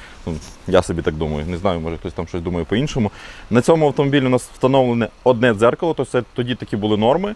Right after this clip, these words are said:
У нас правого дзеркала немає. Тобто я коли перший раз побачив її на оголошеннях, я взагалі думав, що це, ну, просто, типу,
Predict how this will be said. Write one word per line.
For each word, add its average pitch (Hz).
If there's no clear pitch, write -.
У 113
нас 127
правого 135
дзеркала 127
немає. 120
Тобто 107
я 135
коли 139
перший 135
раз 127
побачив 127
її 120
на 120
оголошеннях, 131
я 127
взагалі 123
думав, 147
що 127
це, 139
ну, 226
просто, 180
типу, 131